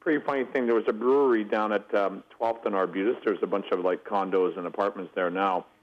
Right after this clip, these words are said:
But it was Carling O'Keefe, which, uh, later got bought out by, uh, Molson, right? And, uh, so when we ran out of beer,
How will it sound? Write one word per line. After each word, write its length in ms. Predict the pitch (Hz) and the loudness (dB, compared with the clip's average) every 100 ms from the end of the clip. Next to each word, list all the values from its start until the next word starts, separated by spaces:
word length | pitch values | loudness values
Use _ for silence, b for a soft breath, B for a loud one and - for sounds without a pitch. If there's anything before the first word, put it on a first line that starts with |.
| _ b b _ | _ b b _
But 100 | 110 | 0
it 40 | 110 | 0
was 100 | 104 | 0
Carling 340 | 156 135 139 127 | 0 2 2 0
O'Keefe, 520 | - - 120 101 - | -2 0 2 2 0
which, 160 | 95 - 95 | -4 -2 0
uh, 320 | 87 87 87 - 95 | 2 2 0 -4 -4
later 480 | 95 101 98 92 85 | 0 2 2 0 -2
got 340 | 98 90 - | -2 -4 -2
bought 200 | 98 92 | -2 0
out 200 | 90 - | 0 0
by, 280 | 90 85 82 | -2 0 0
uh, 240 | 80 78 | 0 0
Molson, 480 | 85 95 104 80 71 | 0 0 0 -6 -4
right? 240 | 78 98 - _ _ _ _ _ _ - | -2 -2 -4 _ _ _ _ _ _ -2
And, 300 | 104 95 98 | 0 2 2
uh, 160 | 90 - B B B B - | 0 -2 B B B B -2
so 260 | 127 113 113 | 2 4 4
when 240 | 117 127 | 2 2
we 80 | 131 | 4
ran 180 | 147 156 | 4 2
out 120 | 127 | 0
of 60 | 110 | 2
beer, 380 | 160 104 113 | 2 2 0